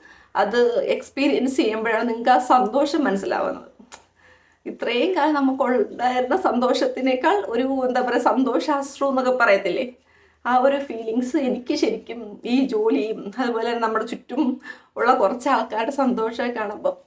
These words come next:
നമുക്കൊരുപാട് സന്തോഷമാവും.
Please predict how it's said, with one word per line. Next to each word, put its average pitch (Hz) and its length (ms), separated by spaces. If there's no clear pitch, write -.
നമുക്കൊരുപാട് 208 720
സന്തോഷമാവും. 220 600